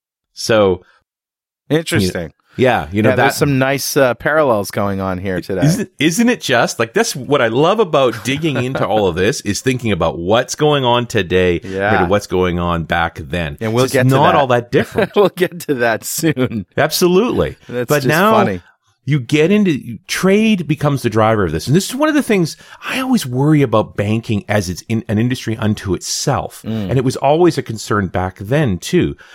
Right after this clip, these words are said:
Speaker 1: because you don't make anything.
Speaker 2: Well, you know, un-, until twenty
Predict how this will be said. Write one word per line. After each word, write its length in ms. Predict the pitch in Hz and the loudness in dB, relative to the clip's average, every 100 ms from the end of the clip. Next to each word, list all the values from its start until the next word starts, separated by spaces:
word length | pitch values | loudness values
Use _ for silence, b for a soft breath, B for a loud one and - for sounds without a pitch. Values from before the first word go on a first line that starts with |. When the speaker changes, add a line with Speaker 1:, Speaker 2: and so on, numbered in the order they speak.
| B | B
Speaker 1:
because 520 | 127 120 135 117 101 - b b b _ - | -6 -2 2 2 0 -14 b b b _ -2
you 160 | 139 | 0
don't 160 | 139 139 | 2 2
make 200 | 175 - | 0 0
anything. 440 | 113 85 - - b b b _ | -6 -8 -14 -16 b b b _
Speaker 2:
Well, 200 | 233 208 | 0 0
you 120 | 156 | 2
know, 220 | 175 180 | 2 2
un-, 220 | 139 156 156 _ | 2 0 -2 _
until 680 | 139 135 - 139 123 180 196 _ _ | 0 0 0 2 4 0 -4 _ _
twenty 440 | - 143 139 143 | -2 0 2 0